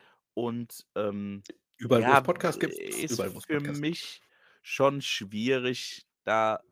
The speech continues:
Speaker 1: drei Tage lang nix zu
Speaker 2: Nein,
Speaker 1: sagen.
Speaker 2: d-, d-,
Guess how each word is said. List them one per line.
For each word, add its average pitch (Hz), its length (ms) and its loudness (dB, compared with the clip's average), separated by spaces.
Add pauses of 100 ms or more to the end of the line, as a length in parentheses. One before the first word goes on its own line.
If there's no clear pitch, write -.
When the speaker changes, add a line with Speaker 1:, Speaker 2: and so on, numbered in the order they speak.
Speaker 1:
drei 107 240 2
Tage 110 360 4
lang 101 420 -6 (1040)
nix - 280 -8
zu - 120 -8
Speaker 2:
Nein, - 0 -
Speaker 1:
sagen. 196 220 0
Speaker 2:
d-, - 200 -12
d-, - 160 -10